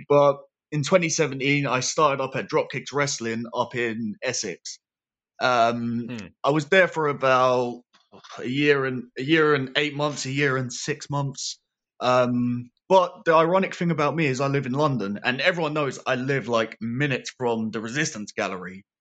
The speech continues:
Speaker 1: So <laughs> while I was trekking all the way up to Essex, there was this training school
Speaker 2: Which
Speaker 1: around
Speaker 2: is, which is in East London, uh, and it's where, um, London School of Lucha Libre,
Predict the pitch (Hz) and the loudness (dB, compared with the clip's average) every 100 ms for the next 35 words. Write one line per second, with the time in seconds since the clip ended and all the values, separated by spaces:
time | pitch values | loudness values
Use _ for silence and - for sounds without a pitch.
0 | _ _ _ - - 147 143 147 147 156 | _ _ _ -6 2 4 4 2 0 0
1 | 165 180 - - 214 - - 180 - 143 | 4 4 2 4 2 2 -2 0 0 0
2 | 156 170 165 160 147 143 147 139 120 123 | 2 4 4 4 2 0 0 0 -4 -8
3 | - 135 123 127 - 165 160 131 120 127 | -6 -4 -4 -6 -2 0 0 -2 -8 -6
4 | 113 113 117 110 - - _ - 123 131 | -4 -4 -4 -12 -16 -18 _ -16 -10 -10
5 | 120 147 151 - 123 113 110 104 101 110 | -6 -6 -6 -6 -6 -6 -8 -10 -12 -16
6 | - - 107 104 101 101 101 120 107 110 | -20 -14 -10 -10 -8 -10 -10 -10 -10 -10
7 | - 113 110 110 107 104 104 104 101 98 | -12 -10 -8 -6 -8 -10 -10 -10 -10 -12
8 | 98 98 98 113 120 127 113 - 127 120 | -14 -16 -16 -10 -8 -8 -10 -12 -10 -10
9 | 107 117 - 104 123 110 104 95 | -12 -14 -12 -10 -8 -8 -10 -12